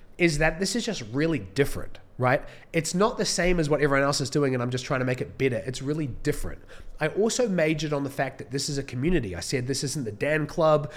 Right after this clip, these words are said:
Uh, this is a community of ambitious and generous coaches and consultants coming together to actively contribute and support to one another." And you hear that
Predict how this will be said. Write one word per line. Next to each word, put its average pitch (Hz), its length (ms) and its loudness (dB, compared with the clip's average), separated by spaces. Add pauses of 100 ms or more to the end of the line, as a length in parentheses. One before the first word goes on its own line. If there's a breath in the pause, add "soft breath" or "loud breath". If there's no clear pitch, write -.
(300 loud breath)
Uh, 120 100 0
this 147 220 -2
is 160 140 -2
a 143 40 0
community 156 440 0
of 127 100 0
ambitious 147 540 6
and 120 120 2
generous 147 360 2
coaches 139 400 6
and 135 80 0
consultants 131 480 0
coming 208 320 4
together 131 360 6 (180 loud breath)
to 156 200 -2
actively 143 480 -2
contribute 151 520 0
and 131 120 -2
support - 480 0
to 139 160 4
one 120 160 2
another." 104 360 -2 (480 loud breath)
And 165 200 2
you 208 180 2
hear 233 380 2
that 117 460 -4